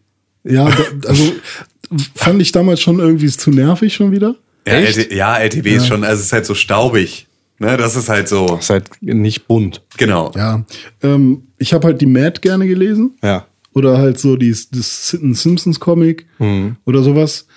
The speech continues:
Speaker 3: Oh, da
Speaker 1: Ähm,
Speaker 3: hab ich echt viele von.
Speaker 1: die
Speaker 3: Da, da,
Speaker 1: einzigen
Speaker 3: das hab ich echt lange abonniert.
Speaker 1: <laughs> Mad oder Simpsons?
Speaker 3: Simpsons.
Speaker 1: Ja, okay.
Speaker 3: Ich glaube, ich hab fast bis zur letzten Ausgabe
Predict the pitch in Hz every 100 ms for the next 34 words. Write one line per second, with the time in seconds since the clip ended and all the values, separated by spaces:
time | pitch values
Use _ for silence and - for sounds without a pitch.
0 | _ _ _ _ 139 135 135 117 98 104
1 | - - 110 - 113 117 - 135 - 160
2 | 165 107 107 170 170 175 113 107 - 113
3 | 123 117 117 110 107 113 110 - _ _
4 | - 117 - - - _ _ 135 151 208
5 | 220 180 160 147 123 117 113 107 104 104
6 | 110 123 113 104 120 104 104 101 98 -
7 | _ _ _ _ _ - - 113 - 110
8 | - - 113 107 - - 110 101 113 -
9 | 110 110 117 117